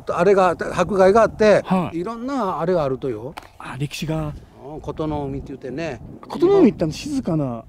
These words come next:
Speaker 1: そうそうそうそう。
Speaker 2: 海って意味ですよね。
Speaker 1: そうそう。本当はね、
Speaker 2: へー。
Speaker 1: あそこにたてがみさんって言って、今見えんけどさ、
Speaker 2: はい。
Speaker 1: たてがみのが-、岸壁に、
Speaker 2: はい。
Speaker 1: 神様の女の人乗らして、
Speaker 2: はい。
Speaker 1: 言葉ボロンって弾いて、
Speaker 2: はい。
Speaker 1: それが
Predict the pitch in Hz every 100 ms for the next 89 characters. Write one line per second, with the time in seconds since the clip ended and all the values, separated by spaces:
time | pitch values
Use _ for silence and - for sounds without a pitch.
0 | - - 131 139 151 131 151 127 113 123
1 | 110 110 113 180 151 - - 202 214 285
2 | 285 277 196 - - 135 135 175 180 208
3 | 160 196 190 185 175 196 196 175 156 160
4 | 156 180 165 196 208 196 156 143 175 123
5 | 185 123 - - 170 165 165 170 170 185
6 | 180 - - - - - 165 165 160 175
7 | 175 208 139 180 180 113 _ - _ _
8 | - 170 156 160 156 165 175 180 156 151
9 | 147 185 - 190 135 - 170 135 180 175
10 | 165 151 160 170 175 175 170 160 - 175
11 | - 196 185 - 185 - - 165 170 165